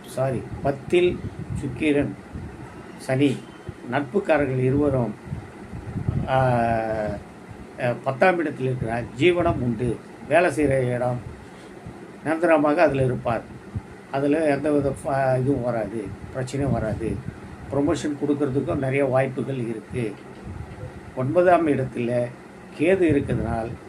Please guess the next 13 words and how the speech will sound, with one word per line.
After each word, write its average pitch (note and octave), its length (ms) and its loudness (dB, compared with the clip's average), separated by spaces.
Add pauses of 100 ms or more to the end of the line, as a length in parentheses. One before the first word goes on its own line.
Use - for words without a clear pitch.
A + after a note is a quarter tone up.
(320)
தனி, E3 280 2 (220)
ஆ, C3 140 8
அதை B2 500 4
ஒன்பதாம் E3+ 560 4
இடத்தில் C3 520 0 (360)
இருக்கும் C3 460 -2
ராகுவை B2 600 4 (320)
குரு D#3 240 2
ஒன்பதாம் D3 500 2
பார்வையாக C3 440 2
பார்க்கிறார். B2 560 0 (2000)
அதே C#3+ 260 0
டைமில் A#2 560 0